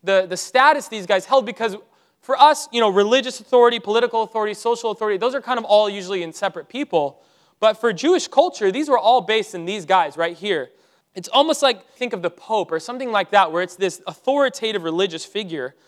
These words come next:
This is not just some, like, random group of Jewish people, but these are the authorities,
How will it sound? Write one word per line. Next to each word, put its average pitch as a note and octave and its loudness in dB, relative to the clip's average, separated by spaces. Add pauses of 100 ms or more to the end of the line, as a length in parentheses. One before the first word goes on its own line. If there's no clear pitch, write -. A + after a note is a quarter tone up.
(220)
This A3 -8
is A3+ -8
not D4 4
just A3 -10
some, A3+ -2
like, G3 0
random F#3+ -4
group F#3+ -2
of D3+ -12
Jewish F#3+ -6
people, D3 -6 (360)
but F3 -2
these C4+ 0
are G#3 2 (140)
the A#3+ 0
authorities, F3 -2